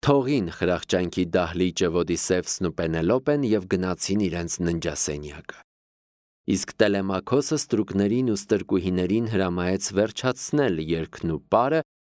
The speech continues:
և ողջ պալատն կղմվեց քնի մեջ։ Չէին քնել Ոդիսևսը և Պենելոպեն միայն։ Ոդիսևսը պատմում էր իր արկածները,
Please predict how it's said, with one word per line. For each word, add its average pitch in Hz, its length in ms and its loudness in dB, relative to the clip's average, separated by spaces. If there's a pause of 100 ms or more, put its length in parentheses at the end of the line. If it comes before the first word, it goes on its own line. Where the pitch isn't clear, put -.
և 98 260 2
ողջ 117 420 0
պալատն 85 640 -2
կղմվեց 80 680 -2
քնի 65 340 -10
մեջ։ - 360 -8 (1200)
Չէին 165 280 2
քնել 135 400 0
Ոդիսևսը 107 680 0
և 101 220 0
Պենելոպեն 82 760 -4
միայն։ 69 600 -10 (800)
Ոդիսևսը 98 680 2
պատմում 123 480 0
էր 101 120 0
իր 90 140 0
արկածները, 92 840 0